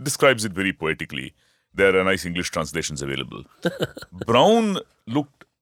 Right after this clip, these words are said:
Speaker 1: through microscopes in the nineteenth century, by which time the technology was much more advanced, and he was looking at particles that you get by bursting open a pollen grain. Pollen
Speaker 2: Right.
Speaker 1: grain itself is too big. And he saw this thing dancing around,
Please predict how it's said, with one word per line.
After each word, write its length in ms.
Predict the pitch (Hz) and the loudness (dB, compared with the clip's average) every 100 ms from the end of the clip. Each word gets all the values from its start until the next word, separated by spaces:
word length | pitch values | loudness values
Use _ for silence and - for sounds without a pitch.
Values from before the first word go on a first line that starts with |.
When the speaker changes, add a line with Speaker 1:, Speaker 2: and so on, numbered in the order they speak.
| _ _ _ | _ _ _
Speaker 1:
through 140 | 135 | -2
microscopes 500 | 120 113 107 117 104 | 0 0 -2 -4 -4
in 40 | 98 | -4
the 60 | 82 | -4
nineteenth 300 | 90 147 151 | -2 -2 -4
century, 440 | 104 80 73 135 - _ _ _ _ | -4 -6 -6 -8 -10 _ _ _ _
by 140 | 95 110 | 2 4
which 200 | 120 - | 4 0
time 220 | 117 110 | 0 0
the 60 | 87 | -4
technology 440 | 76 92 151 180 | -4 0 0 0
was 140 | 127 | -2
much 200 | 95 87 | -2 -4
more 120 | 104 85 | 0 0
advanced, 500 | 69 78 107 - - _ _ | 0 -2 -2 -6 -14 _ _
and 120 | 123 127 | -2 0
he 80 | |
was 160 | 180 147 | 0 -2
looking 280 | 151 180 170 | -4 -2 0
at 140 | 147 - - - _ _ _ | 0 -2 -20 -20 _ _ _
particles 520 | 127 131 151 151 151 | 2 2 2 0 2
that 120 | 123 120 | 0 -2
you 120 | 117 | -4
get 320 | 95 131 101 | 0 0 4
by 120 | 107 | 2
bursting 480 | 101 104 131 - 147 - | 4 2 0 0 -4 0
open 360 | 139 170 147 | 0 0 0
a 60 | 110 | -2
pollen 380 | - 98 90 71 | -2 -2 -2 -6
grain. 340 | 67 60 127 - - | -8 -10 -12 -18 -4
Pollen 160 | 151 | -2
Speaker 2:
Right. 60 | 117 | 0
Speaker 1:
grain 120 | 151 | 0
itself 320 | 202 - 117 95 | 0 0 -2 -2
is 100 | - | -8
too 160 | 90 | -8
big. 220 | 65 69 - - _ | -8 -12 -14 -20 _
And 140 | 127 | -2
he 120 | 123 180 | 0 0
saw 200 | - 156 | 2 2
this 140 | 131 | 2
thing 200 | - 110 | -4 -2
dancing 320 | 85 78 85 82 | -2 -2 -4 -4
around, 240 | 80 | -4